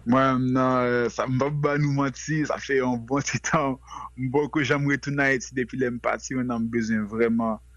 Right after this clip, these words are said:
vraiment, vraiment retourner à Haïti, qui est... Le jour où je retourne à Haïti, on a un gros artiste de mettre lumière sur le pays, hein.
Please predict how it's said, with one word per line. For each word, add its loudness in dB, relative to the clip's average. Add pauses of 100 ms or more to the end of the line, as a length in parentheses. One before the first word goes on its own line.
(280)
vraiment, 2
vraiment 0 (160)
retourner 0
à 2
Haïti, 0
qui 2
est... 0 (600)
Le 2
jour 2
où 2
je 4
retourne 2
à 4
Haïti, 2
on 4
a -2
un 2
gros 0
artiste -4
de 2 (160)
mettre 0
lumière 2
sur -6
le -8
pays, 2
hein. 2